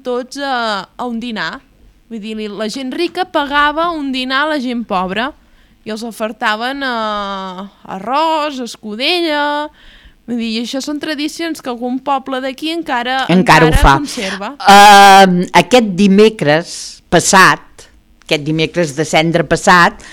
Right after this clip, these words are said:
Speaker 2: eh, em sembla que, mm, em sembla que no ho fan el dimecres de Cendra, em sembla que ho fan el dimarts. A Castellterçol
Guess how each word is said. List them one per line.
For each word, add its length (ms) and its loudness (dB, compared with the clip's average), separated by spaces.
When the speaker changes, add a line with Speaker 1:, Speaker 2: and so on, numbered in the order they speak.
Speaker 2:
eh, 260 6
em 80 0
sembla 400 6
que, 160 -4
mm, 320 2
em 160 0
sembla 240 2
que 80 2
no 80 4
ho 40 4
fan 280 4
el 100 2
dimecres 380 0
de 40 -8
Cendra, 260 0
em 40 -10
sembla 260 4
que 60 -2
ho 40 2
fan 220 4
el 160 6
dimarts. 640 2
A 60 2
Castellterçol 1300 6